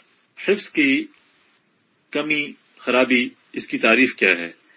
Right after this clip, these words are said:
هو من لم يرجح جانب اصابته على جانب خطيئته۔ ہر وہ شخص، هو من،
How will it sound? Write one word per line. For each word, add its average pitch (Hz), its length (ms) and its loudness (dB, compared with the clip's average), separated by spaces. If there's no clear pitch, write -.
هو 131 120 4
من 170 220 0
لم 185 140 -4
يرجح 123 920 -2
جانب 143 420 0
اصابته 131 800 -2
على 120 160 0
جانب 113 400 -2
خطيئته۔ 107 540 -4
ہر 190 100 0
وہ 180 160 4
شخص، 113 440 -4
هو 120 320 -2
من، 127 220 -2